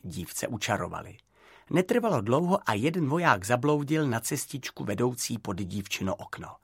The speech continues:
Neklepal zbytečně. Sotva prsty lehce ťukly o okenní tabulku, okno se otevřelo a štíhlá ruka mu pokynula dovnitř. Příští noc přišel voják zas.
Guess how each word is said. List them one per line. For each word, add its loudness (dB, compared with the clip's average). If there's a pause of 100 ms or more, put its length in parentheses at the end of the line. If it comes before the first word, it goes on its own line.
(480)
Neklepal -2
zbytečně. -12 (680)
Sotva 0
prsty -2
lehce -4
ťukly -6
o -6
okenní -4
tabulku, -2 (240)
okno -2
se -4
otevřelo -2
a 0
štíhlá -4
ruka -6
mu -2
pokynula -6
dovnitř. -14 (420)
Příští -2
noc 0
přišel -4
voják 0
zas. -8